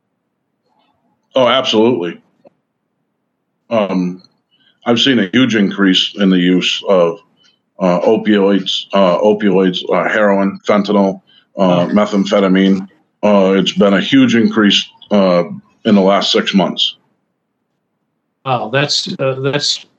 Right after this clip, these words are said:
Speaker 2: uh, that's depressing. That's just one more, uh, one more collateral damage from this awful pandemic, which is causing,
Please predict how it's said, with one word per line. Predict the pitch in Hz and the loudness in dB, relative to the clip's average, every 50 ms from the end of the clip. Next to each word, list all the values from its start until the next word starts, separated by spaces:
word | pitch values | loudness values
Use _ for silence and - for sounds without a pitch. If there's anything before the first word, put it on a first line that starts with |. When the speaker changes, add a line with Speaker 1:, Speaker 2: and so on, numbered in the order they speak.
| _ - | _ -18
Speaker 2:
uh, | 156 147 143 143 | -14 -10 -10 -8
that's | 139 143 139 143 143 - - | -6 -4 -4 -4 -4 -4 -6
depressing. | - 135 - - 143 131 123 - - 135 135 | -8 -8 -4 -2 -2 -2 -2 -2 -2 -2 -2
That's | 139 131 131 123 - - | 0 -2 -2 -2 -4 -4
just | - 147 139 - - | -2 -2 -2 -2 -2
one | 135 135 147 151 151 | -2 -2 -2 -2 -2
more, | 147 139 151 147 139 131 127 - _ _ _ _ _ _ _ _ _ _ _ _ | -2 -2 -2 0 -2 -2 -6 -10 _ _ _ _ _ _ _ _ _ _ _ _
uh, | - 131 127 123 117 117 117 113 110 - _ _ _ _ | -6 -4 -2 -2 -2 -2 -4 -6 -8 -14 _ _ _ _
one | - 143 135 135 143 147 | -16 -12 -6 -4 -2 -2
more | 147 143 147 147 143 135 135 - _ _ _ _ _ _ | 0 0 2 2 0 -2 -4 -8 _ _ _ _ _ _
collateral | - - 135 131 139 147 147 143 139 131 | -8 -4 -2 0 0 0 -2 -2 -4 -6
damage | 123 113 135 143 147 147 143 123 107 - | -4 -2 -2 -2 -2 -2 -4 -8 -8 -6
from | - 135 117 | -6 -6 -4
this | 123 123 120 - | -4 -4 -2 -2
awful | 139 123 127 135 - 131 - | -2 -2 -2 -2 -4 -4 -6
pandemic, | - - 135 127 123 120 131 139 147 135 - - - | -4 -6 -4 -4 -2 -2 -2 -2 -2 -4 -6 -8 -8
which | - - 117 - | -10 -8 -6 -8
is | 120 - | -8 -8
causing, | - - 131 123 127 120 123 113 113 - | -6 -6 -4 -4 -2 -4 -4 -4 -6 -8